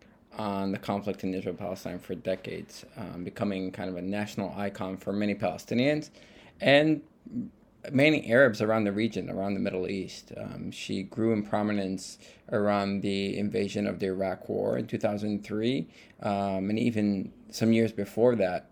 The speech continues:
uh, during the second, the Second Intifada. So there were these big events that she reported on, um, from the region, across the region. So she was very well known for Palestinians especially, but Arab,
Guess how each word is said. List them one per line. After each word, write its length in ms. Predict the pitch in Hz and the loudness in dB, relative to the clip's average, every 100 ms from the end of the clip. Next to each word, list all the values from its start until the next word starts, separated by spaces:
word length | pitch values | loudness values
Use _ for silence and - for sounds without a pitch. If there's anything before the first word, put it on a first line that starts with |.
| - | -10
uh, 200 | 110 95 | -8 -4
during 260 | 107 101 | -2 -2
the 80 | 95 | -2
second, 560 | - 104 101 95 101 - | -2 -2 0 -2 -4 -6
the 220 | 90 104 | -6 -4
Second 420 | - 104 104 95 | 0 0 0 -2
Intifada. 400 | 95 104 98 95 | -2 -2 -2 -2
So 120 | - | 0
there 120 | 107 | 4
were 140 | 117 117 | 6 4
these 300 | 107 113 107 | 4 0 2
big 260 | 151 170 | 4 6
events 400 | 131 120 113 113 | 6 4 4 2
that 180 | - 98 | 0 -4
she 100 | - | -2
reported 600 | 98 95 - 107 98 92 | -2 -2 -2 0 0 -2
on, 460 | - 95 95 87 104 - - - - | -4 -2 -2 -4 -8 -14 -20 -20 -8
um, 480 | - 95 92 90 90 | 0 2 2 0 -2
from 280 | - 107 104 | -2 0 2
the 120 | 95 | 0
region, 640 | 95 95 - 85 85 - - | -2 -4 -2 -4 -4 -8 -10
across 420 | - 104 101 - | 0 2 2 0
the 100 | - | -6
region. 340 | 90 - - | -6 -6 -10
So 160 | - 95 | -8 -8
she 140 | - | -6
was 140 | 101 - | -8 -8
very 360 | - 101 98 | -4 0 2
well 160 | 90 87 | 0 -2
known 360 | 87 87 - - - - - - - | -4 -4 -6 -14 -20 -20 -20 -20 -4
for 140 | 117 | -2
Palestinians 540 | - 101 104 127 131 | 2 2 2 2 2
especially, 540 | 113 - 123 - 156 147 | 2 0 0 0 -2 0
but 200 | 95 87 - | 0 -2 -4
Arab, 640 | 120 98 95 - - - | -2 0 -2 -4 -12 -14